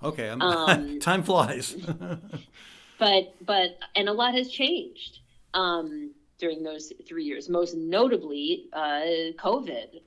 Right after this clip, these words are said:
Speaker 2: uh,
Speaker 1: Mm-hmm.
Speaker 2: turning our, turning our country upside down, including the climate movement.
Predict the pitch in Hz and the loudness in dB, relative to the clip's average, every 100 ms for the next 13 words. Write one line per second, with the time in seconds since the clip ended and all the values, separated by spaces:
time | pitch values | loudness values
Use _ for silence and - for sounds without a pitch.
0 | _ - 151 135 165 175 147 143 143 135 | _ -6 -2 -2 -4 -6 -8 -4 -2 -2
1 | 151 - - - _ - - 156 147 139 | -4 -8 -20 -20 _ -20 -8 -6 -4 -4
2 | 135 - 151 143 151 123 147 151 143 143 | -6 -4 -6 -4 -4 -4 -4 -4 -2 -2
3 | 131 135 160 - - 160 - 262 240 165 | -2 -6 -10 -12 -10 -10 -2 2 4 4
4 | 170 190 - 233 208 151 143 - - - | 2 0 2 0 0 -4 -8 -10 -12 -14